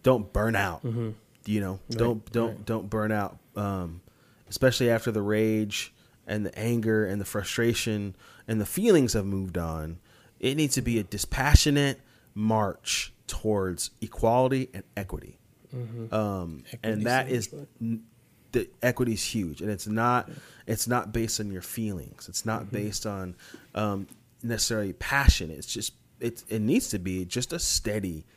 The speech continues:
Speaker 1: steady march.
Speaker 2: Right.
Speaker 1: And I think what has happened in this country is we've done a lot of facade things. You know, most people, um, don't go around saying the N-word or saying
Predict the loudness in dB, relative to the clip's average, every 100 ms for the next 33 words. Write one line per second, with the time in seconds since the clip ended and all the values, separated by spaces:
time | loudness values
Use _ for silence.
0 | _ _ -4 -2 -2 -2 -6 -8 -12 -12
1 | -10 -10 -8 -8 -6 -6 -4 2 2 2
2 | -2 -4 -6 -4 -4 -4 -4 -4 -8 -14
3 | -20 -4 -2 0 0 0 0 0 0 2
4 | 0 -2 -2 -4 -4 -6 -14 -18 -20 -20
5 | _ -4 -2 0 0 -2 -4 -2 -2 -2
6 | -6 _ -6 -4 -4 -4 -6 -2 -2 0
7 | 0 0 0 -2 -2 -4 -4 -4 -6 -6
8 | -4 -4 -4 -6